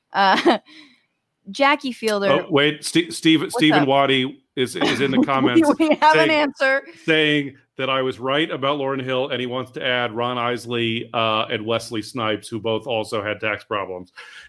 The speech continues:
Speaker 2: You know, what is it about this country that, like, uh, and Stephen Waddy says she already went to jail? That's what I thought. So it's, uh, somehow black people end up r-, getting into trouble
Speaker 1: It's
Speaker 2: with
Speaker 1: funny
Speaker 2: the
Speaker 1: how that
Speaker 2: taxes.
Speaker 1: works.
Speaker 2: Is
Speaker 1: Weird.
Speaker 2: that, it's just a coincidence?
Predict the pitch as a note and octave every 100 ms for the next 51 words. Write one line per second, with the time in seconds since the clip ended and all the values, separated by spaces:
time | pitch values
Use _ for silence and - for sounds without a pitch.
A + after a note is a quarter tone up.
0 | - F3 G#3+ A#3 C#4+ D#4 A#3+ B3+ G#3 F3
1 | G3+ G3 F3+ - A3 A3+ F3+ E3 D#3 E3
2 | D3+ D3 D3+ - C#3+ C#3+ C#3 C#3+ C#3+ _
3 | _ D3 E3 D#3+ E3+ D3+ C#3+ C#3 C#3 C3
4 | C3 A#2+ C#3 B2+ B2 A#2 A#2 G2 A2+ G2
5 | A2+ - F3 C#3+ A2+ - - - D#3+ C#3+
6 | C#3+ - _ _ - D#3+ A#3+ A3+ - G3+
7 | F#3 G3+ G3+ F#3+ C#3+ D3 D#3 F#3+ F#3+ G3
8 | F#3+ C#3+ D3 D#3+ D#3 _ _ _ - F3+
9 | _ D3 F3 D#3 D3+ D3+ C#3+ C3 D3+ D#3
10 | D3+ D#4+ C#3 F4 E4+ E4 D#4+ C#4+ A#3+ F3+
11 | - - _ _ C#3 C4+ F3 F#3 F3 -
12 | _ _ - D3+ F#3 E3 D#3 B2+ D#3 D#3
13 | F3+ G3+ G3+ -